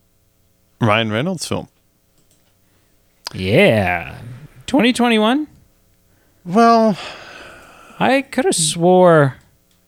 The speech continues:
Speaker 1: it, I think it was
Speaker 2: this game
Speaker 1: postponed.
Speaker 2: came out, or this game, this movie. I coulda swore this movie came out forever ago.
Speaker 1: <laughs>
Speaker 2: Like, I saw, I think I saw a trailer for it in twenty nineteen.
Speaker 1: Yeah, I think it was, like,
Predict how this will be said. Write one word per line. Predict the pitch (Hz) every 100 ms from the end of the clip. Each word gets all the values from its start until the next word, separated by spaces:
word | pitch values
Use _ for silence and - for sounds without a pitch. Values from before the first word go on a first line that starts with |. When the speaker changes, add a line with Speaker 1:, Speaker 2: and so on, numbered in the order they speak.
| _ _ -
Speaker 1:
it, | 160 - _ -
I | 151
think | 196 208
it |
was | 165
Speaker 2:
this | - 117 143
game | - 135 135
Speaker 1:
postponed. | 131
Speaker 2:
came | 139
out, | 131 -
or | 131
this | 123 - - _ -
game, | 113 107 95 87
this | 101 - 123
movie. | 151 151 110 90 - - -
I |
coulda | - 135
swore | - 139 131
this | 117
movie | 120 117
came | 113 120
out | 117 104
forever | 101 120 156
ago. | 95 87 - _ _ -
Speaker 1:
<laughs> | 170 - - - - - 123
Speaker 2:
Like, | 101 165 - _ - _ _ _ - - - -
I | 139
saw, | 175 151
I | 147
think | 139 151
I | 143
saw | 160 139
a |
trailer | 127 120 123 151
for | - 113
it | 78
in | 101
twenty | - 110
nineteen. | 101 92 85 117 104 - _ _ _
Speaker 1:
Yeah, | 127 139 143 139 131 147
I | 139
think | 160 170
it | 185 151
was, | 147 127 -
like, | 135 123 -